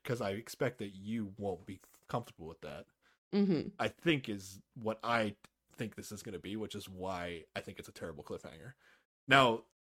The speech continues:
Speaker 1: when we were talking through the podcast, though, I realized, like, oh, maybe to spite Minji,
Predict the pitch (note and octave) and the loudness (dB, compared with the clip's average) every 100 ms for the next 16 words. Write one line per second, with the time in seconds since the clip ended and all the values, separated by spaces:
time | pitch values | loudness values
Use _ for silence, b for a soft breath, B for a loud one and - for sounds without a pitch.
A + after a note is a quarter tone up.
0 | _ _ E3+ D#3+ B2+ - E3+ D3+ A#2 A#2+ | _ _ 4 8 8 10 8 8 0 0
1 | G2+ C#3 C#3+ A#2 G2+ - G2 F#2 G#2 G2+ | -2 2 2 2 -2 -2 -4 -2 -2 -2
2 | G#2+ F#2+ F#2 - F#2+ F2 _ _ _ - | 0 0 -2 -6 -8 -8 _ _ _ 6
3 | D3+ B2+ A2+ G2+ G2+ G2+ G#2+ F#2 _ - | 10 10 8 6 0 -2 -2 -6 _ -8
4 | - - A#2 G2+ D#2 F2+ A#2 A#2+ G#2 G2+ | -8 -4 -2 -2 -4 -6 -2 -2 -2 -6
5 | F#2 D#2+ D#2 | -8 -8 -10